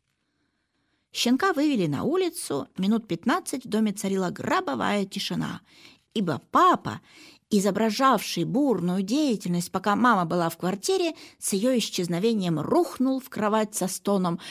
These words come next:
«Ещё пять минут!». И для кошки снова настали мгновения блаженства. Блаженство, однако, закончилось с шумным появлением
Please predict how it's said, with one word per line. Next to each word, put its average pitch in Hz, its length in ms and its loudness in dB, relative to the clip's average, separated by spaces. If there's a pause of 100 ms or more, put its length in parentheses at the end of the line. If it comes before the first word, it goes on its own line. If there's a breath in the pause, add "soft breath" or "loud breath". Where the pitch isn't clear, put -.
(140 loud breath)
«Ещё - 540 -4
пять - 440 -8
минут!». 240 640 -2 (1080)
И 285 80 8
для 165 220 4
кошки 381 400 0
снова 247 340 0
настали 214 480 0
мгновения 202 800 -2
блаженства. 160 880 -8 (800 loud breath)
Блаженство, 415 560 0
однако, 339 320 -2
закончилось 285 720 0
с - 40 -4
шумным 359 600 -2
появлением 247 720 0